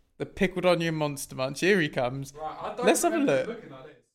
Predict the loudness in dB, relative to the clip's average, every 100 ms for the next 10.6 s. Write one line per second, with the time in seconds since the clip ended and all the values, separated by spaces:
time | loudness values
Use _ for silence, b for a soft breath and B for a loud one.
0 | _ _ _ _ _ _ _ _ _ _
1 | _ _ _ 2 2 4 2 2 2 2
2 | 2 0 -4 -6 0 2 2 -2 0 6
3 | 8 10 8 8 6 4 4 6 8 8
4 | 8 6 4 2 6 6 6 8 6 6
5 | -6 B B B B 12 12 12 10 8
6 | 0 2 6 8 10 10 10 12 12 12
7 | 12 12 12 12 12 12 12 12 10 8
8 | 6 8 6 6 2 2 2 6 6 4
9 | -4 B 0 2 2 2 -2 -2 4 6
10 | 8 6 0 -8 -14 -20